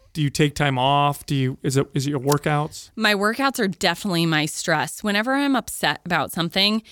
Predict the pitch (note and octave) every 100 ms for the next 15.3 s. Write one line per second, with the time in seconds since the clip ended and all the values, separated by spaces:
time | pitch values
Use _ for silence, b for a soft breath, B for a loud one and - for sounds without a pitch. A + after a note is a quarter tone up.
0 | B B - - A#3+ B3+ D4 C4+ A3 D#3
1 | D#3 - A3+ A3+ B3 B3+ C4 - B B
2 | G#3+ - A3 F#3+ G3+ F#3 - F#3+ F#3 F#3
3 | - F#3 F3+ - D#3+ F3+ G#3 G3+ G3 F3
4 | - G3+ F#3+ - G3+ F3+ G3 F#3+ F#3+ F#3
5 | b b _ F3 F#3 - F3+ E3+ E3+ -
6 | F3 E3+ F#3 A#3 C#3 D3+ E3 E3 D#3+ -
7 | - F#3 E3 D3+ C3+ - _ - - F3+
8 | F3 F#3 F#3 E3 - D#3 D#3+ D3 D#3 G3
9 | G3 B B B E3+ F3 D#3+ - - G3+
10 | G3 F3 F3+ E3+ - - A#3 A3 - G3
11 | F3 E3+ D#3+ - E3+ E3 E3+ D#3 D3 D3+
12 | D#3 B B B G#3 G3 F#3 F#3 F3+ F3+
13 | - - A#3 G#3 F#3 F#3 F3+ _ _ _
14 | _ _ _ - G#3 G#3+ A#3 B3 G#3 G3
15 | F#3 F#3